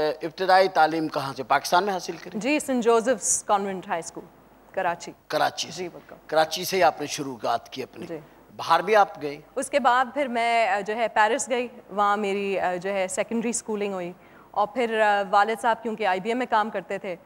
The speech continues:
Speaker 2: तो उसके बाद फिर कुवैत गए, वहाँ, अ, थोड़ी स्कूलिंग वहाँ हुई और फिर मैं वापस पेरिस आई, अ, और वहाँ अपनी स्कूलिंग कंप्लीट की, ए लेवल्स।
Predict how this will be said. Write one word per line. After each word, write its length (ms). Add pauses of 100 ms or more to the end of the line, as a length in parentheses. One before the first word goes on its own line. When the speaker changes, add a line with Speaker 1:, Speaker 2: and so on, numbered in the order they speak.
(360)
Speaker 2:
तो 140
उसके 240
बाद 220
फिर 120
कुवैत 420
गए, 260 (380)
वहाँ, 480
अ, 40 (560)
थोड़ी 180
स्कूलिंग 380
वहाँ 180
हुई 200
और 140
फिर 160
मैं 140
वापस 320
पेरिस 400
आई, 160
अ, 760
और 200
वहाँ 280
अपनी 160
स्कूलिंग 340
कंप्लीट 440
की, 240
ए 120
लेवल्स। 460